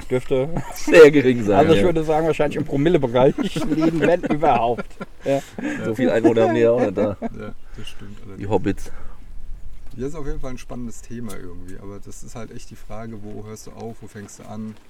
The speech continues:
Speaker 3: Ähm
Speaker 1: Aber zum Beispiel, weil du das Beispiel vorhin gebracht hast, Anschnallen. Ich
Speaker 3: Ja.
Speaker 1: hab das nie, ich hab nie verstanden,
Speaker 3: Mhm.
Speaker 1: nie, warum ich einen Strafzettel bekomme, wenn ich nicht angeschnallt bin.
Speaker 3: Ja.
Speaker 1: Was soll die Scheiße?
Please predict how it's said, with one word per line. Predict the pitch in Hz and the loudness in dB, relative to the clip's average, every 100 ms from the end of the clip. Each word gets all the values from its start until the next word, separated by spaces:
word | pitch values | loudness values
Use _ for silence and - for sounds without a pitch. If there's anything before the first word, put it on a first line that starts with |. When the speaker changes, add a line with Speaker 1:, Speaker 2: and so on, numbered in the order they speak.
| - - - - - - - | -20 -20 -18 -18 -20 -20 -20
Speaker 3:
Ähm | 110 98 95 92 - - - - - - - - - - - - - - - - - - | -16 -16 -16 -18 -20 -20 -20 -20 -18 -18 -18 -18 -18 -18 -18 -18 -10 -8 -8 -10 -16 -6
Speaker 1:
Aber | 127 135 | -2 -2
zum | 131 | 0
Beispiel, | 135 - | -2 0
weil | 131 127 | 0 -2
du | |
das | - | -2
Beispiel | 131 131 117 | -2 -2 -6
vorhin | 113 | -8
gebracht | 95 - - - | -8 -4 -4 -4
hast, | 117 - - - - - | -8 -10 -20 -20 -20 -4
Anschnallen. | - - - 95 98 - - - - - | -4 -2 -6 -6 -8 -14 -20 -20 -20 -14
Ich | 107 | -4
Speaker 3:
Ja. | |
Speaker 1:
hab | - - | -4 -6
das | - | -6
nie, | 160 233 | -6 -4
ich | - | -4
hab | 131 | -2
nie | 240 | -2
verstanden, | - 196 - 147 131 98 101 101 - | -2 -4 -2 -4 -4 -10 -16 -18 -8
Speaker 3:
Mhm. | 120 | -4
Speaker 1:
nie, | 190 185 - _ _ - _ - | -4 -4 -8 _ _ -20 _ -8
warum | 110 107 143 254 - - _ _ _ | -4 2 2 0 -6 -20 _ _ _
ich | - | -6
einen | 247 | -6
Strafzettel | - - - - 131 | -6 -2 -2 -2 -6
bekomme, | 123 - 202 - | -6 -8 -8 -8
wenn | 113 | -6
ich | 214 226 - | -4 -4 -4
nicht | 202 | -6
angeschnallt | - 170 139 98 92 - | -4 -6 -6 -10 -12 -12
bin. | 90 | -14
Speaker 3:
Ja. | 98 123 - - - | -14 -18 -20 -20 -14
Speaker 1:
Was | 104 | -4
soll | 220 | -2
die | 131 | -2
Scheiße? | - 98 | -4 -8